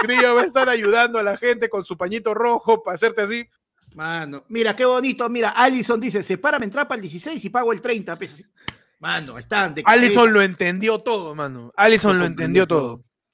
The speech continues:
Speaker 1: Lo entendió todo. Así que ya saben, eh, nos vemos el dieciséis y el treinta, nos vemos el martes en Ayer fue lunes en el noticiero, que vamos a ver qué pasa si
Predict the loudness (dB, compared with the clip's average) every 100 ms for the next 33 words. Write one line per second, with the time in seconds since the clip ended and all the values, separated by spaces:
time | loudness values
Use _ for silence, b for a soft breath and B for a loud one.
0 | _ -12 -8 -8 -10 -8 -6 -6 -8 -12
1 | -16 _ b b -6 -4 -2 0 0 4
2 | 4 4 0 -2 -2 -2 -2 -2 -4 -4
3 | -4 -4 -6 -6 0 0 0 -2 -2 -2
4 | -2 -2 -4 -4 0 0 2 -4 -4 b
5 | b b 0 4 4 2 0 0 2 0
6 | 0 0 -4 -4 -8 -10 -10 -10 -12 -12
7 | -6 2 2 4 2 4 4 4 2 2
8 | 2 0 -2 -4 -6